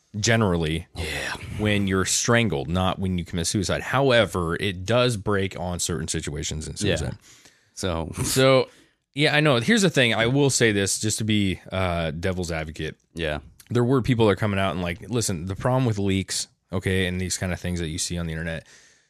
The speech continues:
Speaker 1: you're not getting the full story." And a lot of people jump on things, and they do.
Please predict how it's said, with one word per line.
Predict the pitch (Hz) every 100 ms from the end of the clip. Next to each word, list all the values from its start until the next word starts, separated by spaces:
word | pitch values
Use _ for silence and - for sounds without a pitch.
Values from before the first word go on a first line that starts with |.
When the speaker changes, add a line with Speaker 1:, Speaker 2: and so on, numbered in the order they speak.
| _ _ _ -
Speaker 1:
you're | 139
not | 147
getting | 151 143
the |
full | - 127 120
story." | - 113 107 101 98 98 - -
And | 104
a |
lot | 110 120
of |
people | 117 117 117
jump | 101 98 104
on | 98
things, | 101 107
and | 107
they | 113
do. | 101 98 73